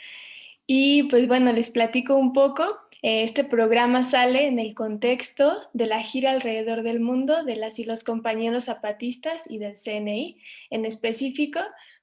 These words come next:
de su salida desde el territorio de acá y su llegada a Europa. Y bueno, en este programa queremos reflexionar, pensar, dialogar sobre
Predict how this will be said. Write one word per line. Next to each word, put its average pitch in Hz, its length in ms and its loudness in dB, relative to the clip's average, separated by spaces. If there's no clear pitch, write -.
de 226 220 -4
su 233 120 -10
salida 226 560 -4
desde 214 560 -8
el 214 180 -10
territorio 226 680 -6
de 226 80 -6
acá 262 420 -4
y 240 80 -6
su 226 120 -12
llegada 214 500 -8
a 208 60 -6
Europa. 202 380 -12
Y 240 160 -4
bueno, 247 420 -2
en 226 180 -4
este 233 220 -6
programa 247 760 -2
queremos 233 840 -6
reflexionar, 240 1120 -4
pensar, 247 520 -6
dialogar 226 640 -6
sobre 220 500 -10